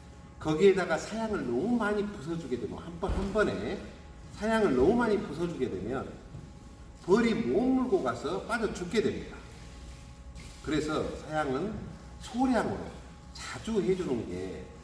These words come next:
좋다고 생각을 하고 저희들은 그렇게 하고 있습니다. 어, 양봉을 지금은 군수가 많이 늘어서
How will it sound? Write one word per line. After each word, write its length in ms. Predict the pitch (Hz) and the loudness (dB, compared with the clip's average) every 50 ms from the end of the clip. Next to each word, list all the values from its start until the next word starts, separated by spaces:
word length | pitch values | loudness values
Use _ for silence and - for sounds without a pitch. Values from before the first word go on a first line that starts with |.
| - - - - - - - - - - - - - - - - | -16 -14 -14 -14 -16 -16 -16 -18 -18 -18 -18 -18 -16 -16 -16 -10
좋다고 400 | - 147 139 - 127 113 98 104 | -6 -6 -6 -4 -4 -6 -6 -6
생각을 400 | 95 101 95 95 98 92 90 92 | -6 -6 -8 -8 -8 -8 -8 -8
하고 460 | 92 92 92 110 123 151 170 160 - - - - - - | -6 -6 -4 -2 -2 -2 -4 -4 -8 -10 -10 -12 -8 0
저희들은 400 | - 127 131 131 127 113 101 - | 4 6 6 6 6 2 0 0
그렇게 260 | 104 101 98 - - - - | -2 -6 -8 -8 -10 -12 -10
하고 180 | - - - | -6 -6 -4
있습니다. 320 | - - - - - - - - - - - - - - - - - - - - - - - - - - - - - - - - - - - - - - - - - - - - - - - - - - - - - - - - | -4 -6 -8 -10 -12 -12 -14 -14 -14 -16 -16 -16 -16 -16 -16 -14 -14 -14 -14 -14 -14 -14 -14 -10 -10 -8 -8 -8 -8 -10 -12 -12 -14 -14 -14 -14 -14 -14 -16 -16 -16 -16 -16 -16 -16 -16 -16 -16 -16 -16 -16 -16 -16 -16 -12 -8
어, 320 | 110 107 104 104 101 98 - - - - - - - - - - - - - - - 117 117 | -4 -4 -2 -2 -2 -4 -6 -10 -12 -14 -14 -16 -16 -16 -16 -16 -16 -16 -12 -8 -2 2 4
양봉을 840 | 127 139 160 175 180 175 170 165 160 147 143 139 135 131 127 131 | 4 4 4 4 4 4 4 4 4 4 6 6 6 4 4 2
지금은 580 | - 127 120 131 135 127 123 123 123 120 120 117 | -2 0 2 2 2 2 2 2 0 0 0 0
군수가 320 | - 123 120 - - 156 | 0 -2 -2 -2 -4 -6
많이 300 | 135 120 - - 165 170 | -6 -6 -4 -2 0 2
늘어서 680 | 156 131 123 123 131 131 123 - 131 123 127 131 135 139 | 4 6 6 6 6 6 4 2 0 0 0 0 -2 -4